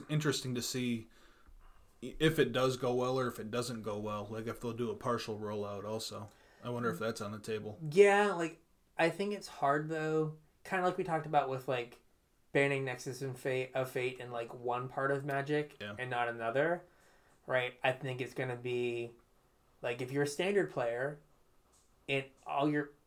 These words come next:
Speaker 2: all your mulligans are, uh, like, seven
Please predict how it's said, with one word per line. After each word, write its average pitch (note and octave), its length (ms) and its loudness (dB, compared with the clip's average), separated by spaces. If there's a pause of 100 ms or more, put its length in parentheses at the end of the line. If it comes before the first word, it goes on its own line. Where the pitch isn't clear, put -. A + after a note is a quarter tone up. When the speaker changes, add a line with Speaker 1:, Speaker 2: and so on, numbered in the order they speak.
(1160)
Speaker 2:
all C#3+ 160 10
your D#3+ 120 4
mulligans C#3+ 840 4
are, A#2+ 500 8
uh, A2+ 380 4 (1300)
like, B2+ 300 -2
seven C3 800 2